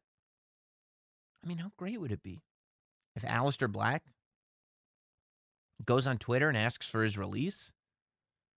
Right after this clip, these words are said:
Maybe even does a podcast interview and is like, "Well, I just wasn't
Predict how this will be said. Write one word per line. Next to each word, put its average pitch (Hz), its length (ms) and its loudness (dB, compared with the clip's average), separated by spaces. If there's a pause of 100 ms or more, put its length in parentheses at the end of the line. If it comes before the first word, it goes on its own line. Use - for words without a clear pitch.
(440)
Maybe 151 200 6
even 147 240 6
does 131 180 4
a 107 60 -4
podcast 151 600 0
interview 180 400 2
and 113 260 0
is 110 160 -4
like, 110 200 0
"Well, 113 80 -2
I 117 80 -4
just - 120 -10
wasn't 107 380 -2